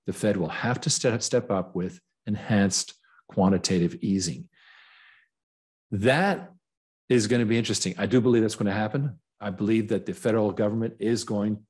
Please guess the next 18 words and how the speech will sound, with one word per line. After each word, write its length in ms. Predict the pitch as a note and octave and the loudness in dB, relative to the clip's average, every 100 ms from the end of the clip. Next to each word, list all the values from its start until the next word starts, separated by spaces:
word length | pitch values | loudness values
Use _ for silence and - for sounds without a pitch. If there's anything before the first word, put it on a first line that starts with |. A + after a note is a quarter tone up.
| - | -2
Federal, 300 | G#2+ G2 F#2 | 0 0 -2
um, 300 | F#2 F2+ E2+ - | -4 -4 -4 -4
Reserve 540 | G2+ F#2+ B2 A2+ G2+ - _ _ _ _ _ _ _ - | -4 2 4 4 0 -6 _ _ _ _ _ _ _ 0
is 520 | A2 F#2 - - - G2 | 0 0 -4 -8 -10 -6
not, 280 | G#2+ A2 | -4 -2
go-, 120 | - - _ - | -6 -10 _ -12
well, 300 | F#2+ F#2 - | -8 -8 -2
they're 120 | G#2+ | 0
not 140 | A#2+ | 2
gonna 140 | A2+ G#2 | 0 0
have 200 | G#2+ F2+ | 0 -2
the 80 | F2+ | -4
support 580 | - - - F#3 G2 | -6 -4 2 2 2
by 80 | F#2 | -2
the 100 | E2+ | -4
U 100 | E2+ | -4
S 120 | F2 | -6
government 420 | - F2+ E2+ E2+ | -4 -4 -2 -4